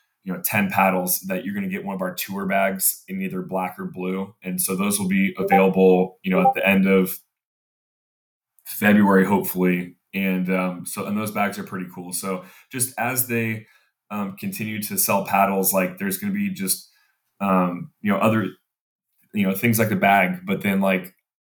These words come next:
I don't wanna, like, say this is, I'm not gonna put this in our ambassador program, like, um, I guess, like, in the pitch. I'm not gonna say, "Hey, you know,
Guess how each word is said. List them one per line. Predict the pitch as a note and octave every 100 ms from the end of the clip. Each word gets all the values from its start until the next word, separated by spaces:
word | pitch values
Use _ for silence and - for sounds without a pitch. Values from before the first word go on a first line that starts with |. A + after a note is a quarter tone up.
| _ _ _ _ _ _ - - _ _ _ _ -
I |
don't | A#2
wanna, | A2 G#2
like, | G2 F#2 -
say | - - A2
this | G#2 G2+
is, | G2
I'm | G2+
not | G#2 G#2
gonna | G2
put | F#2 A2 -
this | G#2+ - -
in | G2+ G2+
our | G2 F#2+
ambassador | G2 F#2+ F#2+ - F#2
program, | - G2 G2 G2
like, | F#2 E2+ - -
um, | G2+ F#2 F2 E2 F#2 _ _ _ _ _ _ _ - _ _
I | G2
guess, | F#2+ G2 G#2
like, | F#2 -
in | G#2
the | F#2
pitch. | - G2+ G#2
I'm | F#2+
not | G2+ G2+
gonna | F#2+
say, | F#2+
"Hey, | F#2+ A#2+ F#2 F#2 - _ _
you | G2
know, | F#2 F2